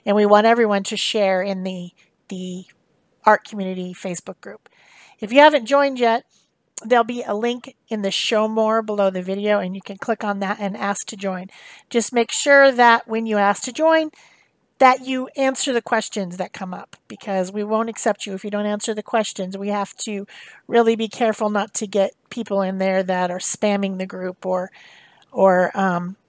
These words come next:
you know, self-promoting or selling. Um, that's not what the group's about. It's about sharing and helping others. So that's the kind of people we want in there. So today, when I was filming this with my, um, phone,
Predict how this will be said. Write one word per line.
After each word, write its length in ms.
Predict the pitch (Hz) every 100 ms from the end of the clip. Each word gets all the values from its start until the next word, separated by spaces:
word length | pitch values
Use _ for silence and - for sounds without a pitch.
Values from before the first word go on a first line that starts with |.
| _ _
you 140 | 220 202
know, 180 | 180 180 _ _ _ _ _ _ _ _ _ _
self-promoting 800 | - - 214 202 240 220 214 202
or 120 | 180
selling. 560 | - 220 196 185 175 190 _ _ _ _ _ -
Um, 340 | 175 170 180
that's 220 | 190 196
not 140 | 240 208
what 80 | 196
the 80 |
group's 260 | 208 208 220
about. 280 | 202 196 196
It's 120 | -
about 220 | 190 -
sharing 420 | - 220 202 190
and 80 | 190
helping 320 | 190 202 196
others. 380 | 190 180 180 202 - - - -
So 260 | - 190
that's 260 | 190 196 -
the 80 | 196
kind 160 | 208
of 80 | 190
people 200 | 240 220
we 120 | 262
want 200 | 254 226
in 100 | 208
there. 180 | 185 180 _ - - - - -
So 360 | - 277 269
today, 500 | 254 - 302 302 294
when 180 | 277 254
I 100 | 247
was 200 | 233 -
filming 340 | - 254 247 226
this 260 | 208 -
with 220 | 226 -
my, 560 | 208 202 196 190 185 214 -
um, 460 | 196 185 175 175 - _
phone, 520 | - 294 294 233 214